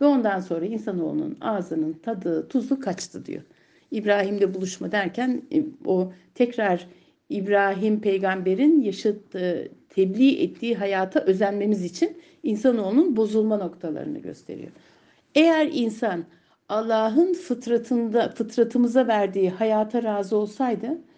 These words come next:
bugün işte biz iki tane ev alıp kiracıyı mağdur etmezdik.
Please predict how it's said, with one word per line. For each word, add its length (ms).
bugün 320
işte 340
biz 320
iki 200
tane 300
ev 280
alıp 380
kiracıyı 680
mağdur 380
etmezdik. 800